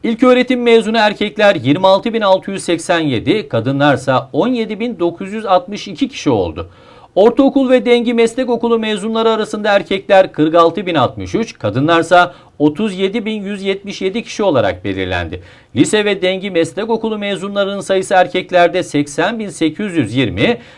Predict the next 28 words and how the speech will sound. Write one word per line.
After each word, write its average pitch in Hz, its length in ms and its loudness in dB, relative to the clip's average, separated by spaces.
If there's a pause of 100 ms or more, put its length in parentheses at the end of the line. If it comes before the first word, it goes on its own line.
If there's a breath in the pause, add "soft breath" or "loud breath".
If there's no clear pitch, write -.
(100 loud breath)
kadınlardansa 160 1040 4 (260 loud breath)
elli 185 320 0
beş 247 300 2
bin 226 320 -2
dört 233 240 4
yüz 233 180 -4
kırk 220 180 -2
altı 214 280 4
seviyesinde 220 580 0
gerçekleşirken, 117 1000 0 (320 loud breath)
yüksekokul 226 600 0
veya 220 220 2
fakülte 226 480 2
mezunu 226 360 -2
erkekler 202 560 2 (120)
kırk 208 340 -2
bin 180 160 -4
yüz 147 140 0
otuz 101 400 0
bir, 175 220 2 (240 soft breath)
kadınlarsa 135 840 2
otuz 151 340 -2
sekiz 175 380 -4
bin 226 120 -4
otuz 202 320 -4
sekiz 226 380 -4
kişiye 202 300 0
ulaştı. 98 500 0